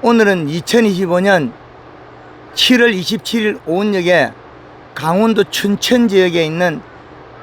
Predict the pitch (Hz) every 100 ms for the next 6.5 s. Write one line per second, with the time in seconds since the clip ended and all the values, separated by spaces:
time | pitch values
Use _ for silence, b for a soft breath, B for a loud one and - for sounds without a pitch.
0 | - 175 - - 208 226 - 165 139 139
1 | - 139 131 117 - - - - - -
2 | - 202 233 233 233 226 196 202 202 190
3 | 147 - 208 175 135 - - - - -
4 | - - 135 135 156 202 - 214 185 175
5 | 170 147 - - - - - - - -
6 | - 151 160 196 156